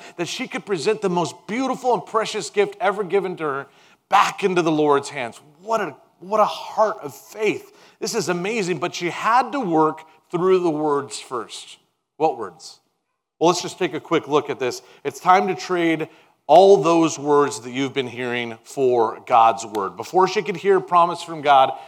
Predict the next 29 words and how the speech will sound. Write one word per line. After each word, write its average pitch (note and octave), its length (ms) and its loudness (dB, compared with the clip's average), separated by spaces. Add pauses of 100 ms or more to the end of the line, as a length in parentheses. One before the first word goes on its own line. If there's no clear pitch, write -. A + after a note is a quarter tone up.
(140)
she E3 140 -6
had E3 260 2
to D#3+ 80 -6
deal D#3 360 2
with C3+ 300 2
Peninnah, D3 600 4 (360)
who F3 200 6
would E3 240 6
year E3+ 340 4
after F#3+ 380 4
year B2 380 -2 (200)
make D#3 260 -2
fun G#3+ 360 4
of F#3 160 2
her A#2+ 160 4
because C3+ 480 -2
God D#3 420 6
kept E3 260 -2
her D3 120 0
from C#3 160 -8
having B2+ 340 -2
children. A2 500 -4
Year D#3 180 0
after F3 220 2
year, D#3+ 140 -2
it D3 80 0
was C3+ 140 0
the C3+ 120 -6
same. C3 380 -4